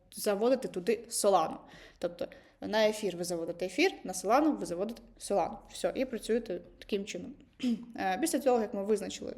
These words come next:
завели гроші, у нас підключаються наші два гаманця, е, і ми вже можемо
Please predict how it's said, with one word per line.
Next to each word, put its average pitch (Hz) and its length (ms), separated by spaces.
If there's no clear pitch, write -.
завели 196 360
гроші, 254 300
у 226 40
нас 208 160
підключаються - 580
наші 196 200
два 185 160
гаманця, 226 480
е, 196 260
і 302 160
ми 247 200
вже 214 140
можемо 226 500